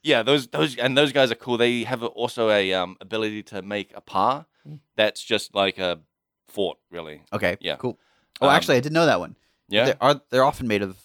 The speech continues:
Speaker 3: of earth, right? They, they
Speaker 1: Well, there's, like, earthworks and, like,
Speaker 3: Mm.
Speaker 1: wood, wood, um,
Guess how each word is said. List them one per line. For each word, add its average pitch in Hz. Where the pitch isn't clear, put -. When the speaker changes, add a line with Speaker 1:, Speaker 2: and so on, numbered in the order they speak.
Speaker 3:
of 92
earth, -
right? 123
They, 101
they 104
Speaker 1:
Well, 170
there's, 170
like, 131
earthworks 107
and, 98
like, 87
Speaker 3:
Mm. 104
Speaker 1:
wood, 107
wood, 104
um, 85